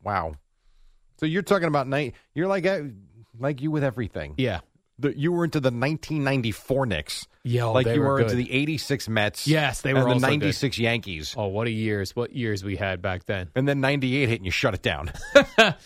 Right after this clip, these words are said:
Speaker 2: No, Jerry. When, yeah, they went on strike and I shut
Speaker 1: Well,
Speaker 2: it
Speaker 1: that was
Speaker 2: right down.
Speaker 1: ninety-four.
Speaker 2: Ninety-four, they went on strike. That's when I shut it down. Came back for the steroid home run chase.
Speaker 1: Did you get into the Yankees at all in
Speaker 2: Ye-
Speaker 1: ninety-six?
Speaker 2: Yankees, no. I'm a Met fan,
Speaker 1: Really?
Speaker 2: Jerry.
Speaker 1: That first World Series,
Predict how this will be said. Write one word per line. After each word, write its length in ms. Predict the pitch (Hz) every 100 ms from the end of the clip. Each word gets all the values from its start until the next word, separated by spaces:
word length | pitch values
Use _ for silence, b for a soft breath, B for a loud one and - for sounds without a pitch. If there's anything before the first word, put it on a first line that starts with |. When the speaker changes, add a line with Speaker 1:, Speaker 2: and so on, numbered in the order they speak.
| B 131
Speaker 2:
No, 160 | 135
Jerry. 220 | 123 117
When, 180 | 107 120 151
yeah, 180 | 143 120
they 120 | 123
went 160 | 131
on 100 | 120
strike 360 | - - 127 117
and 80 | 92
I 40 |
shut 240 | 90 - 110
Speaker 1:
Well, 80 |
Speaker 2:
it 40 | 110
Speaker 1:
that 20 |
was 100 | 107
Speaker 2:
right 80 | 98
down. 100 | 101
Speaker 1:
ninety-four. 380 | 87 92 67 65
Speaker 2:
Ninety-four, 400 | 113 123 117 131
they 80 | 120
went 120 | 117
on 40 | 110
strike. 240 | 117 104
That's 180 | 110 -
when 80 | 107
I 40 |
shut 220 | 92 113 98
it 80 |
down. 260 | 101 98 85 b b b
Came 200 | - 135
back 220 | 123 127 120
for 100 | 117
the 40 |
steroid 500 | 110 - 127 117 113 101
home 240 | 123 110
run 160 | 117 117
chase. 380 | 123 117 113 -
Speaker 1:
Did 140 | 147
you 80 | 156
get 140 | 160 185
into 160 | 190
the 80 | 196
Yankees 360 | 190 170 180 160
at 60 |
all 300 | 180 196 165 _ _ -
in 120 | 147
Speaker 2:
Ye- 40 |
Speaker 1:
ninety-six? 600 | 151 160 156 170 175 - -
Speaker 2:
Yankees, 340 | 120 127 120 110
no. 240 | 98 80 - _ -
I'm 160 | 101 98
a 40 |
Met 180 | 87 -
fan, 180 | - 90
Speaker 1:
Really? 140 | 185 185
Speaker 2:
Jerry. 140 | 95 82
Speaker 1:
That 220 | 147 160
first 420 | - 170 190 180
World 280 | 147 170 143
Series, 640 | - 160 131 98 90 -